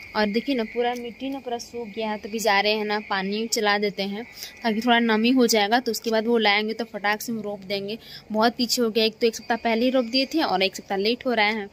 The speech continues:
तो इसीलिए। और हमने आपसे कहा था कि, sorry, हमने बोला ही नहीं था, सॉरी, भूल गया।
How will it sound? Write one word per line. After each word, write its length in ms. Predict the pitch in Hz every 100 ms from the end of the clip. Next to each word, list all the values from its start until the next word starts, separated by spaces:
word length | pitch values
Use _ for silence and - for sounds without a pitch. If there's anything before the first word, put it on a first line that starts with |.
| _ - - -
तो 60 | 220
इसीलिए। 520 | 220 - 240 214 202 214 - - - -
और 320 | 196 185 190 202 202
हमने 220 | 220 220 220
आपसे 200 | 220 233
कहा 280 | 214 214 220
था 160 | 233
कि, 360 | 226 226 233 233 - -
sorry, 300 | 233 196 202
हमने 340 | 220 226 240
बोला 260 | 254 214 202
ही 80 | 247
नहीं 120 | 226
था, 120 | 220
सॉरी, 240 | 208 196 202
भूल 260 | 202 220
गया। 180 | 185 202